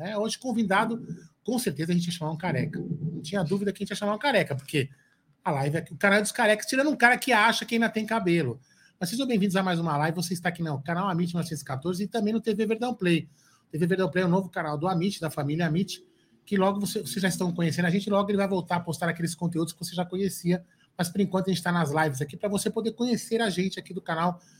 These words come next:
Amit mil novecentos e quatorze. Então se inscreva no canal Amit mil novecentos e quatorze e você que tá no Amit,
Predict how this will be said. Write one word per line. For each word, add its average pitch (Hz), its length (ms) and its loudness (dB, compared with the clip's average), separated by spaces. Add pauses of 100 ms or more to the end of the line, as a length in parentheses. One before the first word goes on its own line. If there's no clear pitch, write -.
(180)
Amit 170 380 2
mil 190 80 2
novecentos 180 240 -2
e - 20 -20
quatorze. 151 280 0
Então 233 180 2
se 247 140 -2
inscreva 233 600 2 (540)
no 170 100 -2
canal 147 540 0
Amit 147 300 0
mil 160 60 -4
novecentos 160 240 -4
e - 20 -8
quatorze 226 380 2
e - 20 2
você 226 200 0
que - 100 -10
tá 196 100 0
no 190 80 4
Amit, 196 520 2